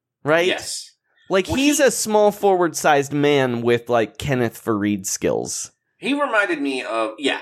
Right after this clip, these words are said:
Speaker 2: he reminded me of, like, a very unskilled Antoine Jameson. When he showed up at the Warriors, I was like, "Oh, I thought he was, like, two inches taller."
Speaker 1: Mm-hmm.
Speaker 2: Um, in the, in the lottery, is there anyone I like less?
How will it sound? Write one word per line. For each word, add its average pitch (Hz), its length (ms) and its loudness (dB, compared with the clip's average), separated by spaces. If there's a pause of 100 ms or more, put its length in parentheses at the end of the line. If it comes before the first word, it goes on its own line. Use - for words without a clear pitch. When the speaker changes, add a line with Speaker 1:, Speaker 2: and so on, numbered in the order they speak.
(120)
Speaker 2:
he 190 160 -10
reminded 208 460 -2
me 131 180 -4
of, 104 220 -6
like, 107 180 -4
a 110 120 -4
very 107 400 0
unskilled 92 880 -6
Antoine 90 420 -8
Jameson. 73 680 -14
When 90 140 -12
he 110 140 -10
showed 107 240 -4
up 101 100 -4
at - 80 -16
the 92 80 -6
Warriors, 92 420 -8
I 98 60 -8
was 90 140 -12
like, 90 160 -14
"Oh, 101 100 -18
I 131 80 -16
thought 139 160 -16
he 139 80 -14
was, 120 140 -14
like, 110 180 -14
two 123 220 -14
inches 101 260 -12
taller." 98 520 -10 (920)
Speaker 1:
Mm-hmm. 117 60 -2
Speaker 2:
Um, 117 560 -2 (1120)
in 175 320 -4
the, 151 260 -2
in 156 220 -2
the 151 80 0
lottery, 104 560 -2
is 90 140 -12
there 90 320 -8
anyone 92 300 -10
I 80 100 -4
like 73 380 -10
less? - 600 -10